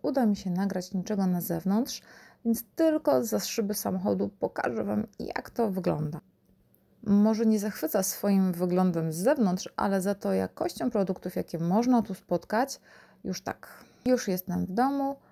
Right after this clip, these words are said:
i pokazuję Wam, co kupiłam. Oczywiście jajka. U mnie są to dwie paletki jajek, czyli łącznie sześćdziesiąt sztuk.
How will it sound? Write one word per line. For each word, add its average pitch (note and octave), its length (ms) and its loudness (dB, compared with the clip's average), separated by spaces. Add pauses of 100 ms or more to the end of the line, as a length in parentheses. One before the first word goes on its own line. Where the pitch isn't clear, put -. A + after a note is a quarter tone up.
(280)
i B4+ 200 -10
pokazuję G3+ 500 0
Wam, G3 440 0
co - 140 -6
kupiłam. F#3+ 520 0 (880)
Oczywiście A3+ 600 2
jajka. F3 840 2 (160)
U A3+ 200 6
mnie A3 240 6
są G3 240 0
to F3 180 -2
dwie D#3+ 440 -2
paletki F#3 520 -2
jajek, F#3 400 0
czyli F3 220 -4
łącznie G3 400 0
sześćdziesiąt G3+ 560 -2
sztuk. - 640 -4